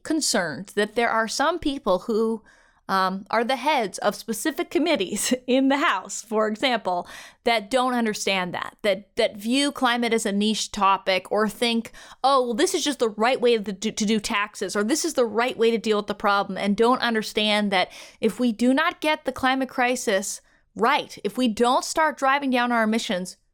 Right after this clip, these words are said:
in twenty twenty-one, we will miss our last window of opportunity to do it because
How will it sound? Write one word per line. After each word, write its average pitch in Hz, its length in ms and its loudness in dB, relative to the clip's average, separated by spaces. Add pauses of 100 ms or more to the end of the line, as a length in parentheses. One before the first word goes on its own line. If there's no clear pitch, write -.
(300)
in 330 240 2
twenty 277 360 0
twenty-one, 247 800 0 (300)
we 240 220 2
will 233 240 4
miss 214 420 2 (140)
our 208 160 2
last 190 800 -2
window 208 300 2
of 190 180 -2
opportunity 180 800 -2
to - 160 -16
do 143 260 -4
it - 240 -8
because 240 460 -2